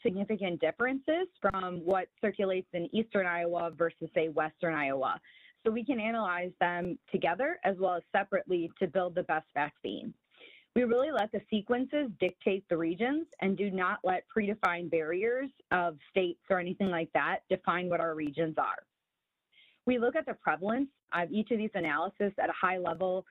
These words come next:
saying, like, you know, H one gammas versus H one alphas, but also dive into the details of each strain, examining homology, key sites, but can also use dendrograms and rely heavily on our geospatial mapping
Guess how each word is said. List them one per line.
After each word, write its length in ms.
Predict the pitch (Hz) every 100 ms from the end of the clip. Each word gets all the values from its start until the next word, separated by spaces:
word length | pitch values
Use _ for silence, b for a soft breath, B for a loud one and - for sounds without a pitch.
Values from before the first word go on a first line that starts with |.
| b b -
saying, 340 | 190 185 185
like, 240 | 170 165 160
you 80 | 165
know, 180 | 156 151 -
H 160 | 190 190
one 220 | 185 180
gammas 420 | 170 160 175 175 175
versus 320 | 170 170 175 170
H 180 | 156 -
one 260 | 165 165 - _ - 165
alphas, 460 | 165 - 156 147 - b b -
but 180 | 202 196
also 200 | 226 254
dive 280 | 196 180 185
into 180 | 196
the 260 | 175 139 185
details 380 | 180 226 196 190
of 120 | 170
each 160 | 175 165 -
strain, 340 | 175 156 151 -
examining 680 | 170 175 170 175 170 170
homology, 720 | 165 175 180 185 175 190 185 190 -
key 180 | 175 -
sites, 380 | 175 175 170 190 B B B B B
but 200 | 214 208
can 100 | 226
also 260 | 220 226
use 360 | 233 196 190 185 -
dendrograms 720 | 180 196 175 190 185 180 190 -
and 140 | 180
rely 280 | 180 185 190 202
heavily 340 | 180 190 185
on 220 | 160 165
our 140 | 156 165 156 190
geospatial 680 | 185 175 - 151 170 175
mapping 400 | 165 143 - 226